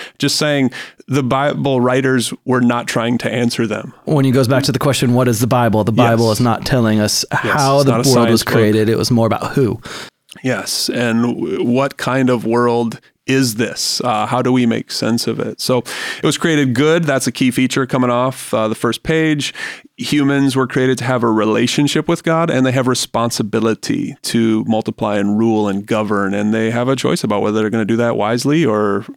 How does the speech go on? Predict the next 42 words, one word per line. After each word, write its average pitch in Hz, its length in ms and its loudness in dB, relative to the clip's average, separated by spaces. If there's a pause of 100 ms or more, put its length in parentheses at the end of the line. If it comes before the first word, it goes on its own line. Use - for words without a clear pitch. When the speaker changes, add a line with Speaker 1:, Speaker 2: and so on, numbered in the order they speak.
(240)
Speaker 1:
you 117 160 -4
know, 110 240 -2
in 120 140 -2
God's 113 260 -2
way 123 160 2
or 139 120 2
their 123 180 2
own 143 180 2
way. - 120 -4 (120)
And 101 120 -4
that 104 200 -4
sort 107 120 -2
of 101 100 -6
sets - 260 -4
up 101 200 -4
some 95 160 -4
tension. 110 420 -2 (460)
The, 123 280 2
the, 120 320 2
the 113 120 -4
question 143 580 -2
that 117 180 0
leads 123 480 2
from 110 220 0
this 123 160 2
frame 110 280 -2
to 104 100 -4
the 104 80 -2
next 120 640 -2
is 110 300 0
the 123 140 0
obvious 135 380 0
one 120 140 2
that 120 100 2
we 131 200 2
all 131 220 2
know. 135 280 2
And 110 80 0
the 113 80 -2
question 120 240 -2
is 117 100 -2
like, 120 220 -2